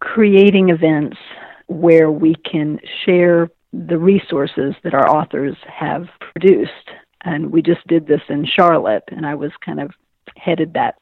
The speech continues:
situation up. And we had, gosh, over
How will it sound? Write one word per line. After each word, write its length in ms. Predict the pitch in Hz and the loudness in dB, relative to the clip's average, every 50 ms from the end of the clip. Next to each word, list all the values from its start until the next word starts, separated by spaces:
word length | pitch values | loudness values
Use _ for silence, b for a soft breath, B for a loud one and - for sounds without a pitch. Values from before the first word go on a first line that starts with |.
| - - | -10 -8
situation 580 | 196 175 - - 160 - 139 131 - - - - | -8 -6 -6 -4 -4 -4 -4 -4 -6 -10 -8 -6
up. 280 | - 156 143 135 - - B B B B B B B B B B B _ _ | -4 -2 -2 -2 -4 -8 B B B B B B B B B B B _ _
And 440 | - 165 160 160 156 156 160 151 - _ - | -4 -2 -2 0 -2 -4 -6 -8 -10 _ -14
we 380 | 175 175 175 185 185 180 151 - | -10 -4 -4 -2 -2 -2 -4 -6
had, 340 | - 175 160 151 143 - - | -6 -6 -4 -4 -6 -6 -8
gosh, 320 | - 151 143 139 139 - - | -6 -4 -4 -4 -4 -6 -6
over 480 | - 175 180 180 185 170 170 160 139 - | -2 -2 -2 0 0 0 0 0 0 -2